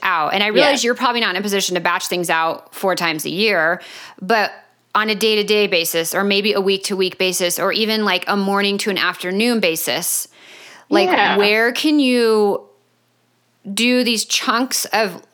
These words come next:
Speaker 1: similar, like, tasks so that you can get your head into that space, and then you can, like,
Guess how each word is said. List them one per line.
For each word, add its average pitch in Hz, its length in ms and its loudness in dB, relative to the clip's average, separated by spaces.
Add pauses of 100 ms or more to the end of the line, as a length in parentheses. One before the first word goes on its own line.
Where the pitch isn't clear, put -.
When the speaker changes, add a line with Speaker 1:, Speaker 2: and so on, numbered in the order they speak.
(160)
Speaker 1:
similar, 226 680 0
like, 190 440 0
tasks - 920 -2 (880)
so 233 280 2
that 220 100 2
you 214 160 0
can 262 160 0
get 247 120 2
your 226 140 2
head 262 440 0
into 214 200 0
that 185 240 2
space, 190 1120 0 (720)
and 220 160 2
then 226 100 2
you 240 100 2
can, 240 180 0
like, 185 340 0